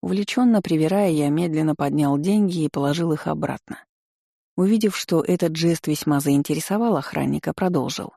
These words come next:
"Я могу ошибаться, но хотелось бы посмотреть камеры видеонаблюдения. За вчера, естественно. И за очень короткий период. В долгу не останусь".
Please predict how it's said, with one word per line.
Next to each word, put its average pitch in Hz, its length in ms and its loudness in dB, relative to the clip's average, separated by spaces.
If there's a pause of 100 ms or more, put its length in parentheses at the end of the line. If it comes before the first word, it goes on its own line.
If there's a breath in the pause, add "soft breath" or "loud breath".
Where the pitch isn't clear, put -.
(500)
"Я 135 200 2
могу 143 280 4
ошибаться, 160 680 -2
но 127 140 0
хотелось 143 440 0
бы 143 120 0
посмотреть 151 580 0
камеры 143 380 2
видеонаблюдения. 147 1000 2 (800)
За 165 160 0
вчера, 185 300 0
естественно. - 680 -6 (640)
И - 80 -2
за 165 220 0
очень 180 340 2
короткий 147 400 0
период. 131 480 -6 (220)
В 143 120 2
долгу 143 380 2
не 165 140 4
останусь". - 540 -8